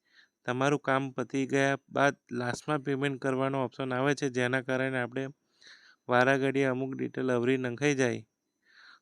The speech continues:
તો તમે પેમેન્ટ કરી દીધું હોય તો ચોવીસ કલાક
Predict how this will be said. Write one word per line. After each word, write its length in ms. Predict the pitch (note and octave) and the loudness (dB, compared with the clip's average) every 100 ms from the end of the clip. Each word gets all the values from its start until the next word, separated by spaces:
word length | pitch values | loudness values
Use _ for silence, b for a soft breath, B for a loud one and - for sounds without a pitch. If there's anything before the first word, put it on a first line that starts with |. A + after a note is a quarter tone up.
| _ | _
તો 120 | C#3 | -6
તમે 320 | B2+ B2+ B2+ C3+ C3+ - _ _ _ | -2 -2 -2 -4 -8 -14 _ _ _
પેમેન્ટ 320 | C3+ C3+ C#3+ C#3 | -2 2 0 2
કરી 240 | C#3 D3 | 2 2
દીધું 280 | D3 C#3 B2+ | 2 2 2
હોય 100 | C3 | 2
તો 120 | C3 C3+ | 2 -2
ચોવીસ 320 | B2+ B2+ B2 | 0 0 0
કલાક 260 | C3 C3 | 0 0